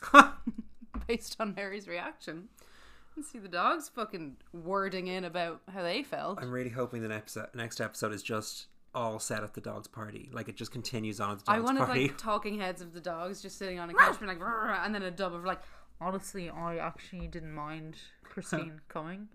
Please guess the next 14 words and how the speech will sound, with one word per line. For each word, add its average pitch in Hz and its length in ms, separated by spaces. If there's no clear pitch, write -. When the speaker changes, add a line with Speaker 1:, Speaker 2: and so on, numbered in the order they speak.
Speaker 2:
Uh, 156 380
I 160 100
think 160 160
she's, - 680
she - 180
certainly 185 340
brings 180 320
the 170 80
party." 180 500
<laughs> - 20
Speaker 1:
<laughs> - 40
Speaker 2:
It'd - 1200
be 160 140
funny. 127 160